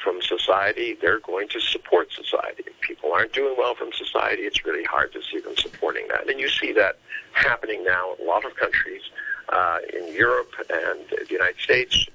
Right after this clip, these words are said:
What's unique about that is these used to be the bastions of stability.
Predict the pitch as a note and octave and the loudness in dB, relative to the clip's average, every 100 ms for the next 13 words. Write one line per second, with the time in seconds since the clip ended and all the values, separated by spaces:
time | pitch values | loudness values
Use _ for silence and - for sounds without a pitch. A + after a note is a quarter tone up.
0 | - - - - F2 G#2 D3+ - - G2+ | -2 -2 0 -4 -4 -4 -2 0 2 2
1 | - G2+ F#2+ - - F2 - - G#2 G#2+ | 2 2 0 -2 -6 -8 -8 -10 -8 -6
2 | G2 F#2 - - F2 E2+ - D2+ - C2 | -6 -4 -4 -4 -6 -2 2 2 2 -2
3 | C2+ - - - - - C#3+ B2+ - | -4 -2 -2 -2 -2 0 0 0 -4